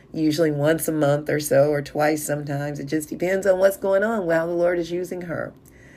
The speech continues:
But God gets the glory. And I am so grateful to know there is so much more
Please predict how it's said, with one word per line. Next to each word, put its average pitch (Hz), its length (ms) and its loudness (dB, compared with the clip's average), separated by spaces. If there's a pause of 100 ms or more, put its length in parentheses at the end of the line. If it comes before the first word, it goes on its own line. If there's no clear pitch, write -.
(300)
But 139 260 0 (420)
God 151 500 2 (200)
gets 139 420 -2 (180)
the 143 100 -6
glory. 147 560 -8 (760)
And 151 140 -2
I 143 120 2
am 147 120 -2
so 151 260 2
grateful 151 500 0
to 156 120 -6
know 156 380 -8 (640)
there 151 260 2
is 151 200 2
so 151 840 -2 (120)
much 139 580 -4 (100)
more 147 600 -8